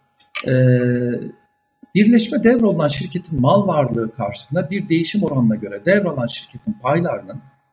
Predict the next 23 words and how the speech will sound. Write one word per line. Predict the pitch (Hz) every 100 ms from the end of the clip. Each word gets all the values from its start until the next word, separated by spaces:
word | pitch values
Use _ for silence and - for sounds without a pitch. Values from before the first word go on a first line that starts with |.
| _
devrolunan | 160 214 208 170 147
şirketin | 139 - 151 139
ortaklarınca | 135 151 - 165 - 139 135 139
kendiliğinden | - 196 190 143 123 113
iktisap | - - - 180 190
edilmesiyle | 185 180 175 180
gerçekleşir. | 175 175 - 170 170 - 202 202 _ _ _ _ _ -
Ee, | 139 139 139
birleşme | 151 180 190 226
sözleşmesi | 214 170 143 139 135 135
yüz | 185 -
kırk | 175 -
birinci | 139 131
maddenin | 156 175 123 127
ikinci | 131 170 -
fıkrası | - 127 117 139
anlamında | 151 131 113 113 185 220 - _ _ _
ayrılma | 131 151 170 139
akçesini | - 113 - 214
öngörebilir | 160 139 139 143 180 -
diyor. | 101 - - _
Şimdi | - 320 -
birinci | 294 254 262 359